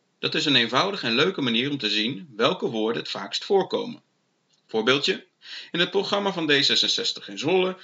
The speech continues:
in tweeduizend zeventien wordt vooral willen gebruikt om de richting te bepalen.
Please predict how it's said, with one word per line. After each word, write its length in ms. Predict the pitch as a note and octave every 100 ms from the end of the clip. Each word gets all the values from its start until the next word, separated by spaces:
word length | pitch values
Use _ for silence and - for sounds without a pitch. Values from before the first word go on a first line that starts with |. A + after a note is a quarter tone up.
| -
in 100 | -
tweeduizend 420 | G#2+ A2 G2+ F#2+ G#2+
zeventien 560 | D#3 D3+ C#3 C#3 C#3+
wordt 180 | B2+ C3
vooral 380 | - G2 A#2 - _ _
willen 600 | A2+ C#3 G#3 C3 G2+ -
gebruikt 640 | - - - G2 - -
om 140 | - A2
de 60 |
richting 320 | G2+ G2+ - G2
te 80 |
bepalen. 440 | G2 - G2 F#2